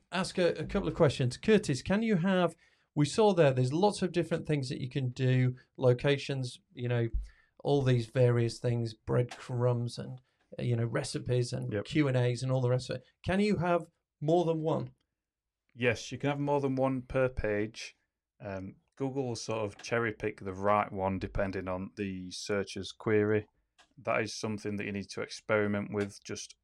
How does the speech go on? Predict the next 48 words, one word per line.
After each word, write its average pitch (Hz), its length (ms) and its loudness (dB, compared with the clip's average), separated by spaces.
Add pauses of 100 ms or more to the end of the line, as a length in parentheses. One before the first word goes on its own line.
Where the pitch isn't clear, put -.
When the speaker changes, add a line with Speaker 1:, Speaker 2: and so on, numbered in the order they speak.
(120)
Speaker 2:
only 120 300 -2
use 110 200 -2
the 110 80 -4
ones 101 240 -4
that - 80 -8
apply 104 400 2 (100)
to - 80 -4
you. 101 180 0 (520)
There 113 140 0
are 127 120 4
some 127 180 -6
quite 127 280 0
strict - 400 -6
guidelines 127 720 0
on 98 440 -4
the 98 340 -8 (380)
sort 107 200 -6
of 92 80 -10
rich 107 220 -8
results. 101 600 -2 (120)
Um, 104 240 -12
you 98 100 -10
can 95 340 -8 (540)
search 107 300 -2
around 104 220 2
on 98 120 0
Google, 95 320 -2
find 98 360 2
those, 98 440 2 (640)
have 127 120 0
a 113 40 0
little 110 220 -2
read 107 260 0
through, 107 280 0
but 101 160 -10
generally 123 480 0
you 107 140 -8
want 107 180 -2
the 104 80 -10
content 104 460 -8
to - 80 -18
be 101 80 -4
relevant 107 640 0
and 104 80 -8
it 101 100 -12
wants 107 280 -12
to 104 120 -12
be 98 340 -6